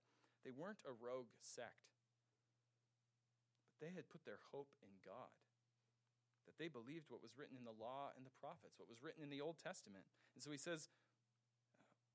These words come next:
"We follow Jesus. He is the fulfillment of Scriptures. We're not a rogue sect. We are,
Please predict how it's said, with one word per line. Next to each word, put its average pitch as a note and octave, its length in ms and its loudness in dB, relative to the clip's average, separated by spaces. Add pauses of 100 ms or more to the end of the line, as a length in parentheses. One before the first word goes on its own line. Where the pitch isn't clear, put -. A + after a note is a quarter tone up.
(300)
"We E3+ 80 -4
follow E3 480 4
Jesus. C3 560 -2
He G3 80 0
is D#3+ 80 -6
the C#3+ 80 2
fulfillment C#3+ 720 2
of C#3+ 240 4
Scriptures. D3 560 -2
We're C3+ 160 -2
not F#3+ 160 6
a - 20 2
rogue C#3+ 300 6
sect. F#3 320 0
We G3+ 160 6
are, C#3 80 6